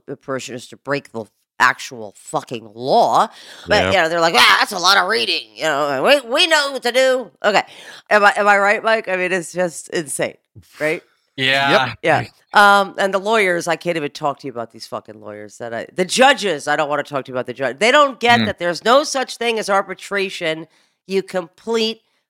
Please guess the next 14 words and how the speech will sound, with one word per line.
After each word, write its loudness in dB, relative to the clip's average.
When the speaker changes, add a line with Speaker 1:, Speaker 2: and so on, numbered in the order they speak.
Speaker 1:
fucking -2
idiots -4
belong -4
t-, -20
on 0
the -4
same 0
list. 0
Speaker 2:
Yes. -4
<laughs> -8
Speaker 1:
Well, -8
Schmuck 0
and -6
Schmucker, -4